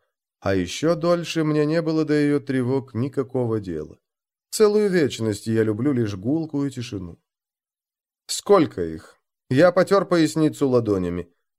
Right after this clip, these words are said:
Еще немного боли. Только в тишине боли нет. Танзана не любила скуку. "Больше, чем наших пальцев", не окунувшись, ответила она, а взглядом уже блуждала вдоль стены с жаровнями.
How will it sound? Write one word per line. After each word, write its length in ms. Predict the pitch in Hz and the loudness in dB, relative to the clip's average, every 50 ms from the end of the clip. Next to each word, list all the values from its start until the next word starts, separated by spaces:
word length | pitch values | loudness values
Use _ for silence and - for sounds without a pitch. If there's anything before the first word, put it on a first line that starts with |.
| _ _ - | _ _ -2
Еще 400 | 117 117 104 - - 143 139 120 | -2 -2 -2 -2 -2 0 0 0
немного 480 | 113 107 107 104 101 98 95 90 90 | 0 -2 -2 -2 -2 -2 -2 -2 -4
боли. 480 | 85 85 85 85 85 82 80 - - _ _ _ _ _ _ _ | -4 -4 -2 -2 -2 -4 -6 -10 -14 _ _ _ _ _ _ _
Только 360 | - 135 127 120 120 - 117 | 2 2 4 2 2 0 -2
в 60 | 110 | -2
тишине 480 | - 117 107 - 113 107 110 113 113 104 | -2 -4 -4 -2 -2 -2 0 0 0 0
боли 300 | 101 107 107 101 101 101 | 2 2 2 2 2 -2
нет. 440 | 101 107 120 117 104 - _ _ _ _ _ _ _ _ _ _ _ _ _ _ _ | -4 -4 -4 -6 -6 -10 _ _ _ _ _ _ _ _ _ _ _ _ _ _ _
Танзана 580 | - 180 185 185 190 170 175 214 226 220 208 202 | 4 4 4 6 4 2 2 2 4 4 2 2
не 120 | 196 190 | 2 4
любила 420 | 180 175 165 139 131 117 101 101 95 | 2 2 2 2 0 0 0 0 -2
скуку. 520 | - - _ - 76 - - - - _ _ _ _ _ _ _ _ _ _ _ _ _ _ _ _ _ _ _ _ _ _ _ _ _ _ _ _ _ _ _ | -4 -10 _ -14 -16 -16 -16 -20 -20 _ _ _ _ _ _ _ _ _ _ _ _ _ _ _ _ _ _ _ _ _ _ _ _ _ _ _ _ _ _ _
"Больше, 540 | 214 202 226 233 240 240 240 - - 254 247 | 4 6 8 8 6 6 2 2 2 2 2
чем 260 | - - 240 226 226 | 4 4 4 4 4
наших 420 | 220 220 214 202 - 214 185 - _ | 4 2 2 0 0 -4 -6 0 _
пальцев", 680 | 208 196 185 196 - - - - - _ _ _ _ _ _ _ _ _ _ | 4 4 4 4 0 -6 -12 -16 -18 _ _ _ _ _ _ _ _ _ _
не 120 | 135 131 131 | 2 4 6
окунувшись, 640 | 123 117 120 131 127 131 135 131 110 127 127 107 | 6 4 4 0 2 2 2 0 0 0 0 0
ответила 580 | 120 117 113 123 123 - 127 127 127 139 151 160 | 0 0 0 0 0 2 2 2 4 6 4 4
она, 220 | 170 185 190 185 | 4 2 4 4
а 20 | 180 | 2
взглядом 540 | 156 156 151 170 180 190 185 170 180 170 170 | 2 0 -2 0 4 4 4 4 2 0 0
уже 180 | 151 156 165 | 0 0 0
блуждала 560 | 147 147 151 151 131 123 147 156 156 156 143 | 2 2 2 2 2 4 4 4 6 4 2
вдоль 240 | 127 120 131 123 117 | 2 2 0 0 0
стены 360 | - - - 123 113 117 107 | -2 -2 -2 0 0 2 0
с 40 | 104 | -2
жаровнями. 800 | 92 90 98 101 95 101 98 92 87 90 92 87 87 85 - | -2 0 0 0 2 2 0 0 -2 -2 -4 -4 -4 -6 -8